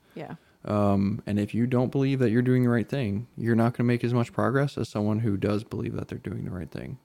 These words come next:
Speaker 2: Now,
Speaker 1: Mm-hmm.
Speaker 2: that doesn't mean that you can just believe you're doing the right thing eating a Big Mac on the couch. Like, that,
Speaker 1: <laughs>
Speaker 2: that's not
Speaker 1: Yeah.
Speaker 2: what I'm saying here.
Speaker 1: Yeah.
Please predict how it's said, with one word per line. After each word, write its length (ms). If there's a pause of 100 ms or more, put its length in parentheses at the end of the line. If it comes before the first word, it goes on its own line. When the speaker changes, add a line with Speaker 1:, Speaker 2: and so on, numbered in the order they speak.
(100)
Speaker 2:
Now, 200
Speaker 1:
Mm-hmm. 80
Speaker 2:
that 60
doesn't 260
mean 180
that 80
you 120
can 140
just 220
believe 320
you're 80
doing 220
the 60
right 160
thing 400
eating 220
a 60
Big 180
Mac 220
on 60
the 40
couch. 480
Like, 160
that, 180
Speaker 1:
<laughs> 120
Speaker 2:
that's 180
not 120
Speaker 1:
Yeah. 40
Speaker 2:
what 100
I'm 80
saying 360
here. 280
Speaker 1:
Yeah. 200